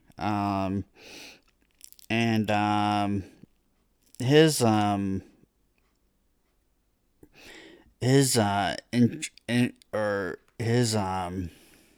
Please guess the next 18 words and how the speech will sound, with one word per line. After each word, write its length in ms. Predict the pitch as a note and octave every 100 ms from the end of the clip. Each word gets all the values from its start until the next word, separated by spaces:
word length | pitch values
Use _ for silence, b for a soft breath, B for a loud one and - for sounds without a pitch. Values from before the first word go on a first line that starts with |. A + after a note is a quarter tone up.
| b _ _ B B B B B B -
his, 240 | C3 A#2
uh, 80 | G#2
thoughts 460 | - G#2+ G2+ -
on, 260 | F#2 F#2 F#2
um, 300 | D2+ D#2 E2+
rhetoric, 520 | A#2+ D3+ B2+ E2 G#2+
which 360 | G#2+ G#2 - A2+
were 340 | G#2+ G#2 G#2
very 400 | G#2 D3 G#3 A3+
interesting, 880 | G3+ A3+ - F2+ C#2+ - - F#2 G2
um, 640 | A#1 G2+ G#2 G#2 G2+ F#2+ - B B -
and 100 | A#2
actually 520 | E3+ G#3+ - C3+ G#2
I 180 | G2+ G#2+
think 640 | - A#2+ G#2+ - - -
were 600 | F#2+ G#2+ G#2 G2+ G2+ G2
very, 520 | G2 G#2 G2+ G2 G2
um, 800 | E2 G2+ G2 G2 F#2+ F#2+ F#2+ F#2+